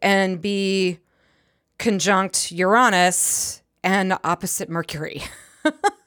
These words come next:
So this full moon is kinda heavy. I mean, the, the moon, which is,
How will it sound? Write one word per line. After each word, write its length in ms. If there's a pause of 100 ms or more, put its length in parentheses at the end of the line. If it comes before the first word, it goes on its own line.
(880)
So 500
this 720 (180)
full 200
moon 640
is 920 (760)
kinda 460
heavy. 580 (1120)
I 80
mean, 260
the, 460
the 140
moon, 920
which 260
is, 840